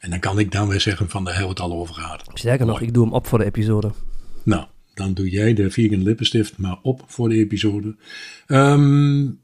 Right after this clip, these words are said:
Speaker 1: maar goed, al, al deze dingen, en, en het zijn er echt nog heel veel. En als we nog twee uur doorpraten, dan kunnen we waarschijnlijk nog twee uur vol kletsen met, ehm,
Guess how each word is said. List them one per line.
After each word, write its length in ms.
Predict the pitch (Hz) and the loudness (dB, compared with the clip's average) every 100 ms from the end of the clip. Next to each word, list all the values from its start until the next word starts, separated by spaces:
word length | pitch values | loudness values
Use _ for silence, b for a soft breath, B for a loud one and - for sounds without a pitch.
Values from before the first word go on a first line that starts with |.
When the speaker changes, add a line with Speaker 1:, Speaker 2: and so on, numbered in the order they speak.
| _ _ | _ _
Speaker 1:
maar 160 | 139 | 2
goed, 200 | 151 113 | 4 4
al, 280 | 135 151 151 | 4 2 0
al 260 | - 170 180 | 2 4 8
deze 300 | 165 156 127 | 8 8 6
dingen, 340 | 127 139 143 147 | 4 6 4 2
en, 160 | 123 120 | 2 4
en 60 | |
het 120 | 117 | 2
zijn 280 | - 120 120 | 2 4 4
er 200 | 110 113 - | 4 2 0
echt 340 | 143 - - | -2 -2 -8
nog 220 | - 135 127 | 0 2 6
heel 180 | 123 | 4
veel. 320 | 120 117 120 113 | 4 4 2 2
En 100 | 104 | 0
als 140 | 104 | 0
we 60 | 101 | 0
nog 200 | 107 107 | 0 -2
twee 220 | - 113 | 0 0
uur 180 | 104 101 | 2 0
doorpraten, 580 | 104 104 110 98 95 90 | 0 0 -2 -4 -4 -4
dan 180 | 87 | -6
kunnen 200 | 90 98 | -6 -6
we 60 | 90 | -4
waarschijnlijk 400 | 90 104 107 87 | -6 -6 -6 -8
nog 140 | 85 - | -12 -14
twee 200 | 110 101 | -10 -8
uur 100 | 87 | -10
vol 300 | - 92 90 | -12 -14 -14
kletsen 420 | - 104 92 95 92 | -4 -4 -2 -6 -6
met, 200 | 85 - B B B B B | -14 -16 B B B B B
ehm, 500 | 123 101 104 101 | 0 2 2 2